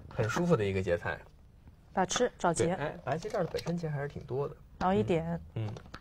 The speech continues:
Speaker 2: 嗯，他先提。
Speaker 1: 然后他先提，
Speaker 2: 对。
Speaker 1: 对，然后靠一下，靠一下，找劫，再提回来，
Speaker 2: 挡住。
Speaker 1: 再走，嗯。
Speaker 2: 接上。
Speaker 1: 嗯，再提。
Speaker 2: 提掉。然后黑棋小尖。
Speaker 1: 这个尖好舒服的，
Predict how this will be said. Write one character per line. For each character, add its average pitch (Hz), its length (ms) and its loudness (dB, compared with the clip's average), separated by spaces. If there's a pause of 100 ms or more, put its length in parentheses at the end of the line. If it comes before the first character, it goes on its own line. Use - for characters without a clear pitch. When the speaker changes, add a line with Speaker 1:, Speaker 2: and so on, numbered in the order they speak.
(540)
Speaker 2:
嗯， 185 180 0
他 190 120 -4
先 190 180 0
提。 175 200 -4
Speaker 1:
然 131 120 4
后 127 60 6
他 131 100 6
先 123 180 6
提， 117 280 -2
Speaker 2:
对。 170 140 0
Speaker 1:
对， 135 440 0 (100)
然 - 120 0
后 - 80 2
靠 180 280 6
一 101 80 4
下， 95 240 2 (960)
靠 120 220 2
一 101 80 2
下， 92 360 2 (520)
找 85 120 0
劫， 85 320 0 (220)
再 101 140 0
提 - 180 -4
回 110 160 2
来， 101 340 4 (1000)
Speaker 2:
挡 175 180 0
住。 185 80 0
Speaker 1:
再 180 80 4
走， - 380 0
嗯。 98 200 -6 (180)
Speaker 2:
接 196 180 0
上。 196 200 -2 (840)
Speaker 1:
嗯， 113 160 -4 (160)
再 110 140 -6
提。 - 200 -10
Speaker 2:
提 - 180 -6
掉。 185 220 0 (840)
然 185 80 -6
后 180 80 -4
黑 185 80 -4
棋 180 140 -4
小 175 120 -6
尖。 220 140 4
Speaker 1:
这 175 60 8
个 156 80 6
尖 254 320 8
好 101 220 2
舒 123 180 2
服 117 100 -4
的， 95 160 2